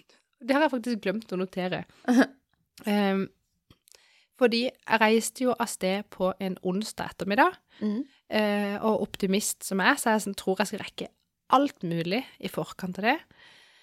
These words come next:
Speaker 1: Eh, så forrige helg så hadde jeg egentlig sagt til ungene at vi kunne gå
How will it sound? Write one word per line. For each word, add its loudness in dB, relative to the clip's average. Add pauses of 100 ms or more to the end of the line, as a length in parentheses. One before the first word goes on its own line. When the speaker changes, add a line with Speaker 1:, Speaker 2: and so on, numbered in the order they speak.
(380)
Speaker 1:
Eh, 2
så 0
forrige 4
helg 0
så -4
hadde -2 (320)
jeg -20
egentlig 0
sagt -4
til -4
ungene -2
at -6
vi -4
kunne -4
gå 2